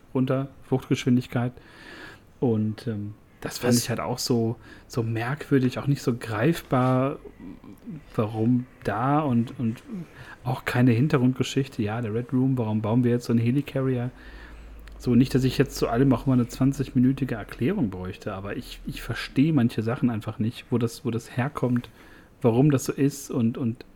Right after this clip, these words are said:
Speaker 1: wenn der Dreykov eh schon so eine halbe Stunde seine Sachen da erklärt, mit, äh, die mächtigste Ressource der Welt sind Mädchen.
Speaker 2: Oh, wie
Speaker 1: Wo
Speaker 2: der
Speaker 1: ich
Speaker 2: das
Speaker 1: auch
Speaker 2: gesagt
Speaker 1: nur
Speaker 2: hat.
Speaker 1: dachte, was ist denn
Speaker 2: Mädchen! <laughs> Das ist so, was?
Speaker 1: Und,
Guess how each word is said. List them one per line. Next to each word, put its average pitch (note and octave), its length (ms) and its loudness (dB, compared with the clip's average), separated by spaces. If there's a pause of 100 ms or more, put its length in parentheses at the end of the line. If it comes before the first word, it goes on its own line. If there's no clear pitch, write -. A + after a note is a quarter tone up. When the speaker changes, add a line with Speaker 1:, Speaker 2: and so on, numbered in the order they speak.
(760)
Speaker 1:
wenn C#3 200 2
der C#3 100 6
Dreykov C3 420 2
eh D#3 140 4
schon B2 240 2
so A2+ 60 0
eine G#2+ 140 2
halbe A2+ 180 2
Stunde B2 240 2
seine A2+ 220 2
Sachen C#3 260 0
da A2+ 100 -2
erklärt, G2 500 -6 (600)
mit, A2 280 0
äh, G#2+ 260 0 (340)
die G2 120 -4
mächtigste F#2+ 580 -4
Ressource F#2 580 -2
der F#2 220 2
Welt F#2 380 0
sind - 420 -2
Mädchen. G#2+ 720 2 (220)
Speaker 2:
Oh, B2+ 200 4
wie C3 60 4
Speaker 1:
Wo - 20 4
Speaker 2:
der C#3 140 8
Speaker 1:
ich - 20 10
Speaker 2:
das C#3+ 180 4
Speaker 1:
auch C3 60 2
Speaker 2:
gesagt C#3+ 240 8
Speaker 1:
nur C3+ 160 8
Speaker 2:
hat. A#2+ 240 6 (140)
Speaker 1:
dachte, C#3 400 6
was D#3+ 180 12
ist D#3 300 12
denn C3+ 220 8
Speaker 2:
Mädchen! A2+ 360 6 (160)
<laughs> - 80 8 (480)
Das C4 220 12
ist A3+ 220 10
so, G3 260 12 (180)
was? F3+ 540 12
Speaker 1:
Und, D3+ 200 8